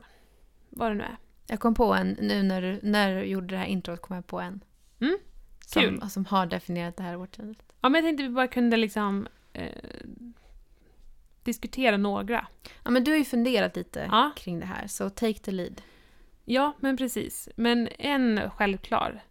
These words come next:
Speaker 1: sån där som ploppar upp, det är ju metoo-rörelsen.
Speaker 2: Rörelsen.
Speaker 1: Rörelsen. <laughs> Ja, men metoo.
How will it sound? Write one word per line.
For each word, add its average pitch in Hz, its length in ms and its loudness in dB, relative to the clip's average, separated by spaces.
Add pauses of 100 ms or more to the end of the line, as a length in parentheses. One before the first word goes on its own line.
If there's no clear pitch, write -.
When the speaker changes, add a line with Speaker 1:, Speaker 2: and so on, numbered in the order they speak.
Speaker 1:
sån 202 240 -4
där 208 120 -4
som 202 200 -6
ploppar - 360 -8
upp, - 180 -8
det 220 120 0
är 202 80 0
ju 196 180 0
metoo-rörelsen. 202 1160 -2 (500)
Speaker 2:
Rörelsen. 214 1000 4
Speaker 1:
Rörelsen. 240 680 4 (320)
<laughs> - 300 -16
Ja, 214 100 2
men 240 160 8
metoo. 240 440 2